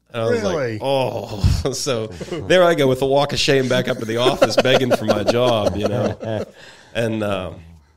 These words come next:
Speaker 2: I'm guessing they were probably glad to have you back, though.
Speaker 1: yeah, actually, they were, they were not upset about it at all. And I, they did a lot of work for that plant, so I don't know if whatever happened there. But, um, but I was just kind of in a rut at that place. I mean, there was a lot of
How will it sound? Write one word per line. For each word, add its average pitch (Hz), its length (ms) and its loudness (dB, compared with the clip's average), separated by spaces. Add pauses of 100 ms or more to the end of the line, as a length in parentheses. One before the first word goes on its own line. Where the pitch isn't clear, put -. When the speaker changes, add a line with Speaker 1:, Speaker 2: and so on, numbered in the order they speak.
(180)
Speaker 2:
I'm 147 120 -4
guessing 147 340 -2
they 127 100 -2
were 127 80 -2
probably 127 260 -2
glad 123 220 -2
to 113 80 -8
have 120 160 -4
you 117 40 -6
back, 117 280 -6
though. 117 140 -8
Speaker 1:
yeah, 156 180 4
actually, 123 280 0
they 143 120 0
were, 127 300 0 (200)
they 123 160 -2
were 110 180 -4 (280)
not 110 240 -2
upset 104 280 -2
about 92 220 -6
it 92 80 -6
at 92 100 -8
all. 110 220 -2
And 107 80 -6
I, 107 180 -4 (280)
they 131 160 -2
did 135 160 0
a 123 40 0
lot 110 180 0
of 101 100 -8
work 117 200 0
for - 180 -6
that 117 200 -2
plant, 123 360 -2
so - 140 -10
I 104 140 -6
don't 85 120 -8
know 87 160 -8
if - 220 -16 (140)
whatever 95 340 -10
happened 98 440 -8
there. 98 180 -8
But, 98 380 -12 (720)
um, 82 340 -10 (320)
but 147 120 0
I - 20 2
was 190 100 2
just 196 140 -2
kind 170 100 0
of 131 80 0
in 120 60 -2
a 98 60 -2
rut 101 240 -2
at 95 100 -10
that 87 180 -6
place. 92 320 -12
I 98 40 -12
mean, 104 140 -8
there 110 100 -4
was 113 80 -4
a 104 40 -4
lot 107 200 -2
of 69 160 -14